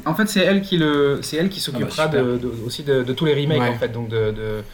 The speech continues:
Speaker 1: La Colline à des yeux, de La Dernière Maison sur la gauche, euh... et, et aussi de,
Speaker 3: <laughs>
Speaker 1: voilà, mais elle, elle s'occupera aussi de,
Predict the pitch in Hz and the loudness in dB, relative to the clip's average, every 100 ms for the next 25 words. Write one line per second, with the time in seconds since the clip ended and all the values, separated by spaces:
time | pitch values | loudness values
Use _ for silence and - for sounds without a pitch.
0 | - - 120 113 131 117 113 110 139 143 | -18 -8 -6 -2 0 0 0 0 2 2
1 | 147 135 120 113 110 113 113 110 113 113 | 0 0 -2 0 0 -2 -2 -2 -4 -4
2 | 113 113 107 113 131 135 113 101 98 - | -6 -4 -4 -2 -4 -4 -6 -6 -8 -2
3 | 131 143 160 151 208 165 135 113 - - | 0 2 2 2 -2 0 0 -2 -10 -12
4 | - 135 180 180 156 139 - 143 143 143 | -6 2 4 4 4 2 0 0 0 -4
5 | 139 160 156 - 156 135 131 123 | -4 -2 0 2 2 4 4 4